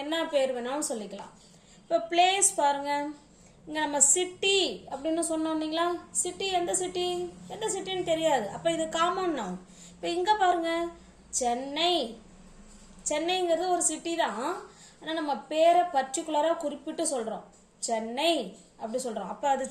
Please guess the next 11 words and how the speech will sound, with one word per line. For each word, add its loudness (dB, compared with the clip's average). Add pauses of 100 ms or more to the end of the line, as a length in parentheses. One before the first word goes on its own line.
சென்னைங்கிறது 0 (640)
காமன் 2
நவுனா, 0 (120)
ப்ராப்பர் 2
நவுனா? -2 (1080)
ப்ராப்பர் 0
நவுன். -2 (160)
ஏன்னா -2 (120)
நம்ம -4 (160)
குறிப்பிட்டு -4 (320)
அந்த -2